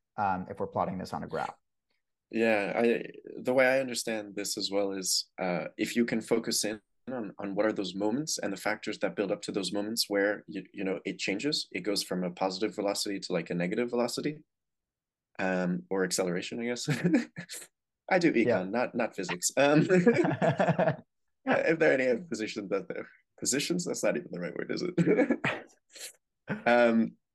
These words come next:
Speaker 2: but any case, any case, when that exact moment and what are those factors where it reverses the trend? Um, I, I guess that's what you would mean by, by twisting, which is interesting to follow, I guess, if you can. Um, very difficult to do
Speaker 1: Mm.
Speaker 2: even in your own life, um,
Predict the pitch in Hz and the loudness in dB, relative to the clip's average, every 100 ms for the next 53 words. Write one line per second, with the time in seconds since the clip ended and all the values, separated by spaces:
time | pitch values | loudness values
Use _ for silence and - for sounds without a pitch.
0 | - 123 139 139 104 - 104 127 127 110 | 4 6 6 4 2 4 4 4 4 0
1 | - 127 120 - - _ _ - 143 - | 2 2 2 0 -14 _ _ 0 2 2
2 | 131 135 - 120 120 117 104 104 104 113 | 0 -2 -2 -2 0 -2 -4 -6 -2 -2
3 | 107 107 - 98 - 107 95 104 101 98 | -2 -4 -4 -6 -4 -4 -4 0 2 2
4 | 90 98 90 104 - 90 101 - 101 151 | 0 -4 -2 0 0 -2 -4 0 0 0
5 | - _ - 95 90 90 87 104 92 85 | -6 _ -8 -4 -2 -4 2 2 4 0
6 | - - 92 104 98 90 90 92 - 92 | -6 -6 -4 -2 -2 -4 -4 -4 -4 -6
7 | 92 90 90 - - 90 98 - 98 98 | -4 -2 -2 -4 -6 -6 -4 -8 -8 -8
8 | - - - 95 - - 110 117 131 - | -10 -10 -6 -4 -4 -4 -4 -2 -4 -2
9 | 143 143 143 - 147 160 170 - 175 175 | -2 -4 -4 -2 0 0 -2 -6 -8 -6
10 | 170 180 170 170 - _ _ _ - - | -8 -8 -10 -8 -10 _ _ _ -20 -20
11 | _ - 98 95 98 92 95 143 147 139 | _ -6 -2 -2 -2 -4 0 4 4 2
12 | 120 123 131 143 127 107 107 117 110 104 | 0 -2 0 2 4 4 4 2 0 -2
13 | 101 - 101 101 82 85 - - - - | -2 -2 -4 -4 -6 -8 -10 -18 -14 -4
14 | 87 87 87 | -2 -2 -4